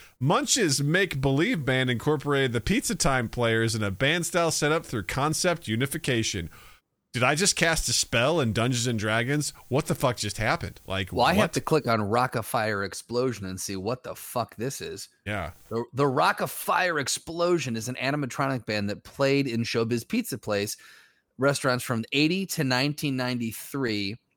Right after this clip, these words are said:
Speaker 2: The show was pioneering in many respects to the other animatronic shows of the early eighties. Blah, blah, blah. Uh,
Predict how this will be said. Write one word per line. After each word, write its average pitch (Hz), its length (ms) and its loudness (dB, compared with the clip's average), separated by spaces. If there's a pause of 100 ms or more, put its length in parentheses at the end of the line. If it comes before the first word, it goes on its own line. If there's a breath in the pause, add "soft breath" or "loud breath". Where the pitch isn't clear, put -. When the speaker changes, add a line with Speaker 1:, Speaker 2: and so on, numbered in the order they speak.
(120)
Speaker 2:
The 104 40 -12
show 147 160 -2
was 127 160 0
pioneering 147 760 2
in 104 160 -2
many 135 260 0
respects 101 520 -4
to 107 120 -6
the 101 160 -4
other 117 200 0
animatronic 98 680 -4
shows 95 420 -8
of 98 100 -18
the 95 120 -16
early 95 280 -10
eighties. 165 440 2 (580 soft breath)
Blah, 120 400 2
blah, 117 400 2
blah. 104 680 2 (760)
Uh, 104 680 4